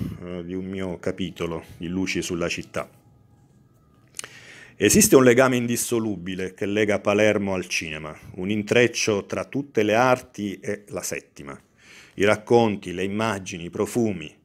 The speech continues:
i suoni, le passioni e le tradizioni intrise di storia e passione. Il cinema girato a Palermo o ambientato, ispirato o che abbia solo sfiorato la Sicilia,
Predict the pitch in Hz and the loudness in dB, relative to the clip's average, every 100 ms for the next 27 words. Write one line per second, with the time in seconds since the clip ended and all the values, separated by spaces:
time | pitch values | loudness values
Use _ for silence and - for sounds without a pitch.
0 | _ - - 117 113 92 78 73 90 92 | _ -10 2 6 6 4 -4 -8 -6 -4
1 | 95 - 117 139 151 143 123 117 113 110 | -2 0 4 6 6 4 4 4 4 4
2 | 113 107 - 127 120 107 101 104 110 104 | 0 0 0 2 2 2 -2 -2 -2 -2
3 | 92 90 90 - - - - 82 76 82 | -4 -6 -10 -14 -10 -4 -2 -2 -2 -8
4 | - _ _ _ _ _ - - 98 - | -12 _ _ _ _ _ -6 -4 -2 0
5 | 80 69 69 - _ _ _ - - - | -2 -4 -8 -14 _ _ _ -20 -20 -20
6 | - - - - 107 110 - 175 156 127 | -20 -20 -20 -4 -2 0 2 4 6 6
7 | 113 - 113 107 113 104 104 110 123 139 | 4 0 -4 0 2 2 0 0 2 2
8 | 110 104 110 110 110 113 113 113 87 - | 0 0 0 0 0 0 2 2 2 -4
9 | 80 - - - _ - - - 104 113 | -12 -16 -20 -20 _ -14 -12 -8 -2 0
10 | 113 107 104 95 - _ _ _ _ _ | 0 0 -4 -4 -10 _ _ _ _ _
11 | 101 - 127 139 120 113 151 143 120 - | -6 2 4 4 2 2 4 4 2 0
12 | 135 139 113 71 - 73 - - 95 85 | 0 2 2 -2 -10 -16 -18 -14 -10 -10
13 | 92 - 76 87 | -10 -12 -10 -10